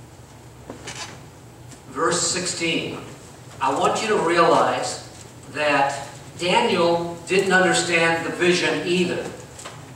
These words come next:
And so God sent him an angel to explain it to him. If you look in verse sixteen, it says, "I heard a man's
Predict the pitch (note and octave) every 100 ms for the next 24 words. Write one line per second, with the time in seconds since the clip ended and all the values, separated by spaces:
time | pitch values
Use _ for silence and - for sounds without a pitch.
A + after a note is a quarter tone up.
0 | - - - E3+ F3 F#3 F#3+ F#3+ F#3 F#3
1 | - - - E3+ E3+ - - - - -
2 | - - - - B3 - F3+ G#3+ G3+ G3+
3 | - G3+ G3+ F#3+ - - E3+ - E3+ F3
4 | F3+ - G3 G#3 F#3+ E3 D#3+ C3+ A2+ -
5 | - - - - - - - F3 E3+ E3+
6 | E3+ G#3 B3 - - F#3+ F#3 E3+ E3+ E3
7 | D#3+ - F3+ - G#3 A3 F3 - E3 D#3+
8 | D3+ E3 - A3 G#3+ A#3